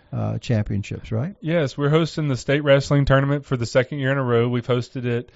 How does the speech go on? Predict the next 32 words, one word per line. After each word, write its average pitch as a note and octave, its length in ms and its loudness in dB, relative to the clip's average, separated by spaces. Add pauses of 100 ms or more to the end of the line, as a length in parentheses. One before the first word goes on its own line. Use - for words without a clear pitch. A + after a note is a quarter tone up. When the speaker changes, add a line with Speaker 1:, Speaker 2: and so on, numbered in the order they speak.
(380)
Speaker 2:
uh, A2+ 260 -2
I A#2+ 60 -6
think C3+ 260 -2
five A2+ 600 -2
times B2 340 0
since A#2+ 180 -8
I've A2+ 200 -2
been A2+ 180 -4
working A2 320 -2
with A2 120 -4
the A#2+ 80 -8
Sports - 320 -4
Commission. A#2 600 -4 (400)
Um, G#2+ 460 -4
but G3 120 0
it's A3 160 -4
a, F#3 40 -2
it's F#3 320 -6
just - 220 -8
a D3 40 -2
great C3+ 220 2
event A#2+ 320 0
overall. G#2+ 540 2
It, A#2 180 -6
it C#3 160 -4
fills C#3 240 0
our C3+ 120 4
hotels, A#2+ 540 0
it A2 120 -10
fills B2 260 -4
our B2 100 2
restaurants. A2 800 -4